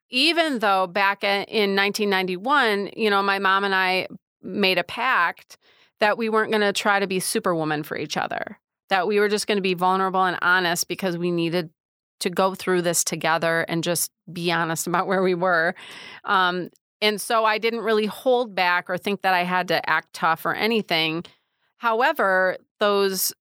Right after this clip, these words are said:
stresses compound. And so I think that it was really good for me to just be able to unload some of that in a safe space.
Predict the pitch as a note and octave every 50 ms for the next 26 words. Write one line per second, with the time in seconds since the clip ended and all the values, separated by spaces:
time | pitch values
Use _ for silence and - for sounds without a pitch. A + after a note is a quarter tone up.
0 | _ _ _ _ _ - - - - - - - C4+ D4+ E4 D#4 - A#3 G#3 F#3
1 | F3+ F3 F3 F3+ F3+ F#3+ - - - _ _ _ _ - _ _ _ - - C4+
2 | D#4+ F4 D#4 - - A#2 G2+ B2 D3 - B3+ B3+ - - _ _ _ _ _ _
3 | - - - - - _ _ - A#3+ A#3 A3+ A3 A3 A3 G#3+ - - _ _ -
4 | - - C4+ A#3+ A#3+ A#3 A3+ G#3+ - - - A3 A3 A3 - C#4+ C4+ C#4 C4 -
5 | - - A#3+ A3 G#3+ G#3 - A3 G#3+ G3 A3 G3 G3+ G#3 A#3 A#3 A#3 B3 A#3+ G#3
6 | F#3 A3 A3 A3 - - A3+ A3 A3 G3+ G3 F#3 E3+ - - G#3 G3+ G3+ F#3+ -
7 | - G3+ F#3+ C3 - D3+ F#3+ G#3+ G#3+ G3+ G#3+ G#3+ G#3+ G3 - - - G3 F3+ F3+
8 | F3 F3 E3+ D3+ - - _ _ _ _ _ _ _ _ _ _ _ _ _ _
9 | _ - G3+ G#3 G#3+ G#3 G3 F#3+ F#3 F#3 F#3 F#3 F#3 G3 G#3 G#3+ A3 - - B3
10 | A#3 A#3+ B3 B3+ A#3+ A3+ B3 B3 B3+ B3+ C4 C4 - - _ _ _ _ _ G#3+
11 | G#3 G3 G3 F#3 - - - F#3 F#3+ F#3+ - - - - - F#3 F3+ F#3 A3 C4+
12 | C4+ - - -